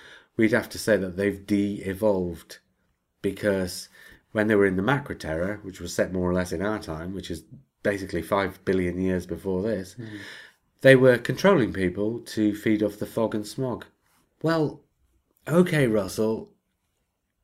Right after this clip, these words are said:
Speaker 1: then in that case, why not build your story around them? And instead of coming up with this bizarre nonsense about a seven-minute virus that killed everybody out, why not just say the Macra have controlled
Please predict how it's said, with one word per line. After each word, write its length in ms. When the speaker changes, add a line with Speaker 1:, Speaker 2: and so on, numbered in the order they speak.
Speaker 1:
then 380
in 220
that 200
case, 360
why 260
not 220
build 240
your 80
story 360
around 320
them? 240
And 120
instead 320
of 240
coming 260
up 100
with 200
this 340
bizarre 540
nonsense 640
about 340
a 60
seven-minute 640
virus 500
that 160
killed 220
everybody 460
out, 280
why 160
not 180
just 260
say 280
the 160
Macra 640
have 160
controlled 720